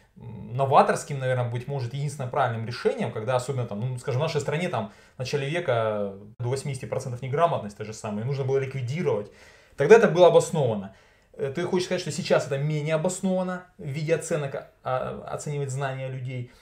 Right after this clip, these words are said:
Какую альтернативу ты предлагаешь? Ну, вообще предлагают вот люди, которые критикуют эту систему. Альтернатива какая?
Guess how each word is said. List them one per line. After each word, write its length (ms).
Какую 340
альтернативу 720
ты 120
предлагаешь? 720
Ну, 280
вообще 260
предлагают 500
вот 260
люди, 200
которые 260
критикуют 480
эту 160
систему. 480
Альтернатива 460
какая? 400